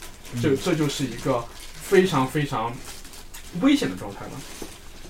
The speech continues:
Speaker 1: 同时，它也向我们解释了以行政为中心去扩张，它，它的问题在哪里？它是不经济的，它是不经济的，
Speaker 2: 嗯。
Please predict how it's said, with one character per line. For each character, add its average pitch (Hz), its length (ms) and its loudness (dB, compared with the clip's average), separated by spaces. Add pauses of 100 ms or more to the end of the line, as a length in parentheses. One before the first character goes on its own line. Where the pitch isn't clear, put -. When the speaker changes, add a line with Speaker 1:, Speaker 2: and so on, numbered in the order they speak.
(120)
Speaker 1:
同 185 200 2
时， 139 180 -2
它 180 140 4
也 135 100 4
向 143 160 -2
我 127 60 -4
们 135 80 0
解 135 180 -2
释 123 140 -8
了 101 180 -6 (720)
以 151 220 2
行 127 380 -2
政 196 220 2
为 117 160 -6
中 143 180 0
心 143 160 -2
去 - 140 -8
扩 - 260 -4
张， 120 240 -6 (760)
它， - 180 -2 (760)
它 - 140 -2
的 156 80 8
问 180 260 4
题 123 160 -6
在 107 120 -6
哪 101 180 -10
里？ 101 100 -10 (240)
它 156 200 -2
是 156 120 -6
不 - 220 -2
经 196 300 -4
济 - 180 -6
的， - 80 -12 (600)
它 156 80 -4
是 156 60 -2
不 143 120 -4
经 185 220 0
济 156 100 -6
的， - 100 -8 (120)
Speaker 2:
嗯。 104 160 -8